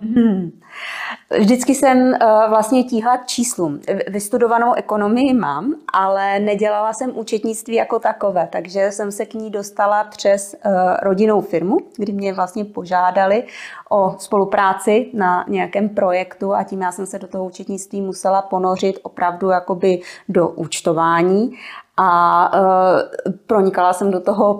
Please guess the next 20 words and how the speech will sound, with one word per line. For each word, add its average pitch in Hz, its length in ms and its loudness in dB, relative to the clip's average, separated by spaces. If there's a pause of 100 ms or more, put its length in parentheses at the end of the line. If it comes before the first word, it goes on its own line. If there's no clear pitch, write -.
(100)
prostě - 260 -6
hlouběji, 190 400 2
začalo 185 320 0
mě 185 160 -2
to 208 140 0
bavit 185 380 -2
a - 40 -6
potom 180 300 -12
už 175 140 -12
mě 185 120 -4
začaly 180 320 -2
oslovovat 180 680 -4
známí, 185 600 -4
kamarádi, 180 640 0
jestli 175 180 -6
bych - 140 -12
jim 190 120 -2
taky - 240 -6
vedla 196 260 0
účetnictví. 196 920 -6